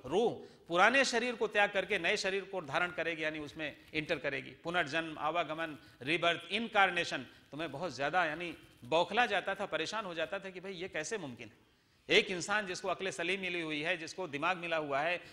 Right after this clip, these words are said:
दिल मिला हुआ है, सूझबूझ मिली हुई है, सोच और फिक्र मिली हुई है,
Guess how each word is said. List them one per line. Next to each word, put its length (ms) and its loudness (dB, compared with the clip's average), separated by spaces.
दिल 200 2
मिला 180 2
हुआ 240 2
है, 200 0
सूझबूझ 520 -4
मिली 200 -4
हुई 180 -4
है, 160 -2
सोच 320 -4
और 100 0
फिक्र 220 -6
मिली 200 -6
हुई 180 -6
है, 200 -6